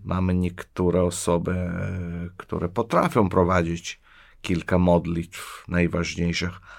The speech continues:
ale żeby mieć takie wykształcenie i śpiewać, y, jako kantor, takich prawie nie ma.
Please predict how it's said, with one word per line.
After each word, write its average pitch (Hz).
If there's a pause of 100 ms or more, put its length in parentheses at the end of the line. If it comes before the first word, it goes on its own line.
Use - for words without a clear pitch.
(260)
ale 90
żeby 87
mieć 87
takie 95
wykształcenie 87 (540)
i 90
śpiewać, 87 (360)
y, 85
jako 85 (560)
kantor, 104
takich -
prawie 85
nie 82
ma. 73